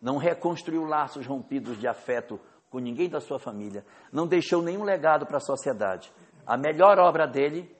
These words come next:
nem foi feita por ele, porque o túmulo dele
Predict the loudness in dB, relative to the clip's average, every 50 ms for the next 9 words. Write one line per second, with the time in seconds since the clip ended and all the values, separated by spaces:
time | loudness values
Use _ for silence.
0 | -20 -18 -12 -8 -6 -4 -4 -4 -4 -4 -6 -6 -6 -4 -6 -6 -4 -4 -6 -6
1 | -6 -6 -6 -6 -8 -10 -12 -16 -20 _ _ _ _ _ _ _ _ _ _ -20
2 | _ _ _ _ _ -14 -10 -10 -10 -8 -4 -2 0 0 2 0 0 0 -2 -4
3 | -4 -6 -10 -12